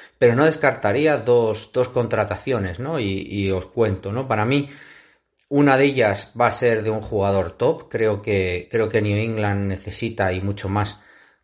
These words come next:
con sea cual sea la opción que vaya a elegir en, en cuanto a, a quarterback, necesita un, un tight end que le dé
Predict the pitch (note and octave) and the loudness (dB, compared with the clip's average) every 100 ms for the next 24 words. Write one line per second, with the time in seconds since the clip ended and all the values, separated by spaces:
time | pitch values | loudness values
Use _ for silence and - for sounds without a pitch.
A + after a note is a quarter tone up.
0 | _ G#2+ G2 F#2+ F2+ E2+ E2+ - - A2 | _ -2 0 -2 -4 -8 -10 -12 2 2
1 | G2 F#2+ F2 A#2 G#2 F#2 E2 G#2 F#2+ F#2+ | 2 -2 0 0 0 0 -2 -6 -4 -2
2 | F#2 F#2 F2+ E2 G#2+ F#2 F2 E2+ - F2+ | 0 0 -2 -6 -6 -6 -6 -10 -12 -8
3 | F#2 F2+ - E2+ E2+ E2+ F2 - G#2+ G#2 | -8 -8 -8 -8 -6 -6 -4 -2 -2 -2
4 | F#2 F2 F2+ - F2+ G2+ F#2+ F#2 F2 E2+ | -4 -4 -8 -10 -10 -4 -2 -2 -6 -8
5 | - F#2+ F2+ E2+ F2+ F2 G2 F2 E2+ E2+ | -10 -8 -8 -4 -4 -2 -2 -2 -8 -8
6 | E2 F2 F2 | -6 -4 -4